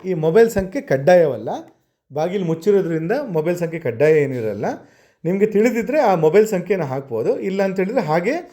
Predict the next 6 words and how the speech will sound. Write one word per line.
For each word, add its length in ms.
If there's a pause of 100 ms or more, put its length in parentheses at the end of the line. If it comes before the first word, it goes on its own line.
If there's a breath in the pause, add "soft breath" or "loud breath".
(240 soft breath)
ಕೂಡ 180 (440)
ಮುಂದುವರಿಸ್ಬೋದು. 920 (960)
ನಾನೀಗ 300
ಹಾಗೆ 320
ಮುಂದುವರಿಸ್ತಾ 480
ಇದ್ದೀನಿ. 340